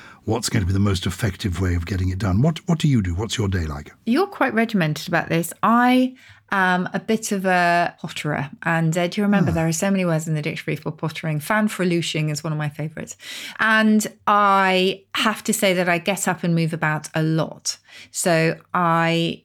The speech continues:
Speaker 2: write a bit, get up, make a cup of tea, walk around, go back. Um, so I'm not, I think probably the maximum that I can keep writing for without having some kind of excursion,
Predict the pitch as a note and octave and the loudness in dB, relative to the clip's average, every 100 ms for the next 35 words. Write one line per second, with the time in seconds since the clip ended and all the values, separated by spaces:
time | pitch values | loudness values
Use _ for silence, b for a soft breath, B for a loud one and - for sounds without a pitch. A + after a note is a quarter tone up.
0 | _ F#3+ G#3 G#3+ G#3+ F#3 F3+ E3 - - | _ 0 2 2 0 0 0 0 -6 -8
1 | - F3+ F3 D#3+ D#3 E3+ E3 - D#3+ - | -6 -4 0 0 0 -4 -6 -8 -8 -8
2 | - E3 D#3 D#3 E3 D#3+ D#3+ D#3+ D#3 D#3+ | -4 0 0 0 -2 -2 -2 0 2 0
3 | D#3+ - - D#3+ D3+ D3+ C#3+ - - F3 | -2 -8 -4 -2 0 -2 -2 -6 -4 -2
4 | E3+ D#3+ F#3+ G3 G#3+ B3+ - - - B | -2 0 2 4 4 4 0 -6 -10 B
5 | B B G3 C#4+ B3+ - - C#4 C4 A#3 | B B -2 0 -2 -4 -6 -2 2 2
6 | A3+ G#3+ A3 B3 B3 - G3+ F#3+ F#3 F#3 | 4 4 6 4 2 0 2 2 2 0
7 | F#3 F#3 E3+ G#3+ - F3+ E3+ E3+ D#3+ D#3+ | -2 -2 -2 -4 -2 0 0 -2 -2 -2
8 | D3+ E3 - F3+ F#3 E3+ - D#3 D#3 D#3+ | -2 -2 -2 0 0 0 -4 -4 -2 -2
9 | D#3+ F3+ E3 D#3+ D#3+ D#3+ D#3 - B B | -2 0 -2 -2 -2 -2 -2 -8 B B
10 | B B G3+ - - G3 F3+ F3+ D#3 D#3 | B B -4 -4 0 2 2 2 0 0